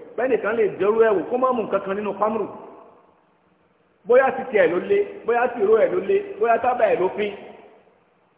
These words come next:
Kí ẹ kàn déédéé gbé nǹkan kan pé ọmọ Ádámà mo fẹ́ yọ ẹ̀mí lára ẹ̀.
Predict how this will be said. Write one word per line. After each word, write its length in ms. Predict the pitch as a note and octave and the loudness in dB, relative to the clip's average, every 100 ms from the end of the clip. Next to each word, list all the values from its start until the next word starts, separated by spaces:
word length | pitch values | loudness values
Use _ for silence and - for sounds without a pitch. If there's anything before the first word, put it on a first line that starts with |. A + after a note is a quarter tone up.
| _ _ _ _ _ _ _ - | _ _ _ _ _ _ _ -6
Kí 40 | |
ẹ 80 | A#3+ | -4
kàn 160 | A#3+ F3+ | -2 -2
déédéé 220 | F3+ G#3 | -2 -2
gbé 200 | F3 A3 A3+ | -4 0 0
nǹkan 260 | - E3+ | 0 -6
kan 140 | E3+ F3 | -4 -6
pé 100 | F#3+ | 0
ọmọ 180 | F#3+ F#3 | 0 0
Ádámà 320 | G3+ A3 G#3+ | 0 0 -2
mo 100 | D#3+ | -6
fẹ́ 180 | D#3 E3 | -4 -4
yọ 100 | D#3+ | 0
ẹ̀mí 180 | C#3+ C3+ | -2 -2
lára 220 | D3+ C#3+ | -4 -4
ẹ̀. 100 | B2+ | -6